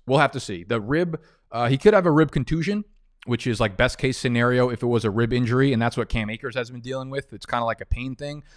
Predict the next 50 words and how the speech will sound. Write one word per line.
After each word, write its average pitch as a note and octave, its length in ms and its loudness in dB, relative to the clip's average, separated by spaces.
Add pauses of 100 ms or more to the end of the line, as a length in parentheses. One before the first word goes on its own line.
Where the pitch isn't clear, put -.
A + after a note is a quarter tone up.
(140)
So A#2 280 4
keep F3+ 220 -2
a G3 40 -4
close F3 240 4
eye C#3+ 160 0
on C#3+ 80 -2
that. C#3 160 0
If - 60 -6
it's - 80 -8
a A#2 40 -4
rib C3+ 160 4
fracture, C#3+ 460 4
it B2 40 2
might B2 180 2
be, B2 280 0 (260)
uh, A2 300 4
a A2+ 60 0
little B2 180 -2
bit A#2 120 -2
longer, B2 380 0
but A2 200 -2
the A2 220 -2
x-rays A#2 360 -4
were A2 160 0
negative, A#2 360 -2
so G#2+ 100 -6
I G2+ 60 -4
don't G#2+ 220 -4
believe G#2 280 -8
it's G2+ 120 -20
gonna A2 160 -12
be A2+ 120 -14
a A2 60 -14
rib A2+ 160 -10
fracture. A#2+ 460 -6 (360)
Also, A#2+ 560 2 (220)
low-key A2 340 0
could A2 180 -2
be A2 180 0
something G#2+ 280 -4
in G#2+ 80 -2
the G2 80 -4
shoulder. F#2 300 -6
So G2+ 240 -4 (380)
keep F3 140 4
a - 20 -4
close F#3 220 8
eye D#3 160 6
on C3 80 4
that. B2+ 240 4